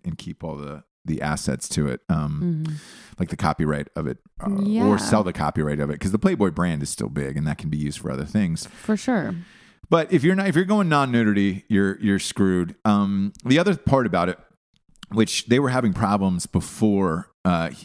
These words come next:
Speaker 1: you know, Hugh Hefner died, is the fact that porn is so readily available online or on your phone. You're not buying magazines for nudity anymore.
Speaker 2: Mm-mm.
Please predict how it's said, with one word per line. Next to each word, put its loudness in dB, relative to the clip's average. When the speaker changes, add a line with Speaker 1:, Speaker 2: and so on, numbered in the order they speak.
Speaker 1:
you -4
know, -4
Hugh -4
Hefner -4
died, 0
is -2
the 2
fact -4
that -2
porn -2
is -6
so 0
readily 0
available 0
online 0
or -2
on 0
your -2
phone. 0
You're 0
not 0
buying 2
magazines 0
for -6
nudity 0
anymore. -10
Speaker 2:
Mm-mm. -2